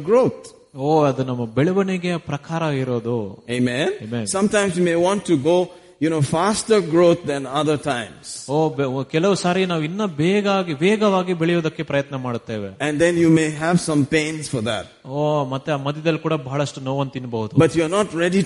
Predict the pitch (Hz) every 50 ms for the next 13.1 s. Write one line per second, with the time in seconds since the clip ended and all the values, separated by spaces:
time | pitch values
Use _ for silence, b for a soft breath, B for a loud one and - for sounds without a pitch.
0 | - 175 156 143 165 156 131 127 107 95 80 - - _ _ - 139 156 160 165
1 | 156 143 139 143 147 143 139 147 165 170 156 143 151 190 180 156 151 180 214 226
2 | 220 214 208 - - 165 147 165 156 151 139 135 131 120 110 107 110 113 165 180
3 | 170 180 190 214 196 190 180 165 156 156 147 147 - - 165 160 156 147 - -
4 | 143 120 98 - - - 135 135 151 156 151 156 190 180 147 160 190 196 - -
5 | - 156 139 143 147 139 - - 143 151 175 180 165 170 143 131 - 147 151 160
6 | 156 135 131 131 123 127 117 107 101 101 - _ - 110 113 117 113 107 107 117
7 | 143 185 - 110 113 117 110 98 - _ _ _ _ - 131 147 165 170 160 214
8 | 214 - - 170 175 180 190 190 185 180 175 - - 175 165 160 160 135 135 120
9 | 113 113 127 117 92 - - - - _ _ _ _ _ _ _ _ _ - 120
10 | 131 143 170 190 185 180 - - 180 165 165 156 147 143 143 135 135 123 120 120
11 | 123 - 120 104 - 196 196 185 165 202 254 277 254 - 233 233 220 208 196 190
12 | 196 196 196 - - 185 156 - - 180 175 165 170 - - 175 165 156 147 139
13 | 151 147